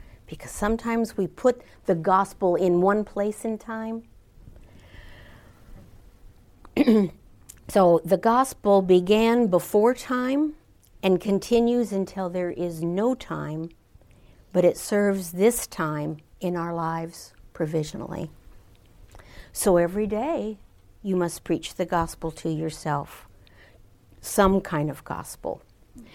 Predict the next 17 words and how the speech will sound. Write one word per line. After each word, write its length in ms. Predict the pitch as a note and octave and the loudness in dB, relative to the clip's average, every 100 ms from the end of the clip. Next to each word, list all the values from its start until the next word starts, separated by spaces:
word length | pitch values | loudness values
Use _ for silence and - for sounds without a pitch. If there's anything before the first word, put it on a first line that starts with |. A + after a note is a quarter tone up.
| - - - - - - _ _ - - | -20 -20 -20 -20 -20 -20 _ _ -20 0
Paul 240 | A3 B3+ | 2 4
Tripp 320 | - G#3 - | 4 0 2
makes 320 | E3+ F#3+ F#3 F3 | 0 0 0 -4
a 40 | |
very 300 | E3 F3+ G#3 | 0 0 0
good 300 | G3+ G#3 G3+ | 0 -2 -2
point. 340 | - F#3 D#3 - - - _ - _ | -4 -4 -4 -8 -20 -20 _ -20 _
He 80 | F#3+ | -4
says, 320 | - F3+ E3 | 2 2 4
"No 300 | G3 A3+ D4 | 4 6 6
one 640 | E4 C4+ A#3 A3 G#3+ B3 - | 6 6 4 4 2 -2 0
is 220 | F3+ F3 | 0 2
more 260 | G3 G3 F#3+ | 0 0 0
influential 1040 | G#3 C4+ D4 A#3+ G#3+ A#3 C4 - E3+ E3 | 0 0 0 0 0 0 -2 -2 -2 -2
in 240 | - G3 F#3+ | 0 0 0
your 240 | F#3+ F3+ | 0 0
life 520 | F3+ A3+ G3+ E3+ - | 2 2 2 0 -4